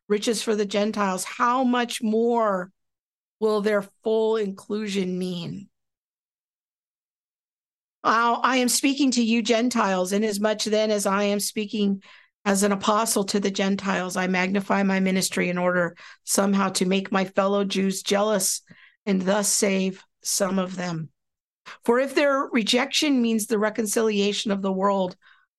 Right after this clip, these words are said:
what will their acceptance mean but life from the dead?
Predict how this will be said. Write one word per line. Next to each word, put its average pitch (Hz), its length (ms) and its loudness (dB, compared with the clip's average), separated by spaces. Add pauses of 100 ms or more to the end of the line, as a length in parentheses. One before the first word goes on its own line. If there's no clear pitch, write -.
(140)
what 277 400 0
will 254 380 2
their 240 300 2
acceptance 262 840 0
mean 214 460 0 (760)
but 214 220 2
life 214 400 0
from 196 180 0
the 190 140 -2
dead? 175 500 -2